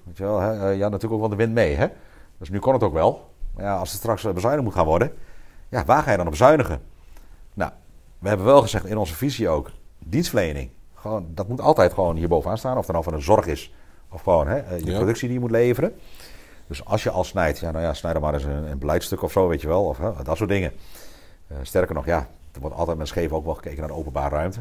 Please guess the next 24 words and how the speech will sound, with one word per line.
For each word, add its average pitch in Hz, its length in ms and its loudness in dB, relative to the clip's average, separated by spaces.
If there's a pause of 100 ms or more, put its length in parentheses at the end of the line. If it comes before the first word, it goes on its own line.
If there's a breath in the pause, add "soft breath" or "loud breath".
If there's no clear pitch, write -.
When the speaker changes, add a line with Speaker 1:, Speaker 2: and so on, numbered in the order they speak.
(120)
Speaker 1:
Je 73 100 -14
kunt 85 180 -6
hier 76 140 -4
in 71 80 -6
Wieren 82 240 -4
van 78 80 -8
de 71 60 -8
grond 87 200 -4
eten. 90 280 -4
Ik 123 60 -12 (340 soft breath)
ben 69 100 -14
er 67 60 -10
heel 92 140 0
trots - 220 0
op, - 100 -4
hè, 123 180 -4
over 98 260 -2
hoe 82 180 0
hier 90 160 0
de 98 80 0
openbare, 78 320 -4
de 82 80 -10
kwaliteit 87 400 2
is - 180 -10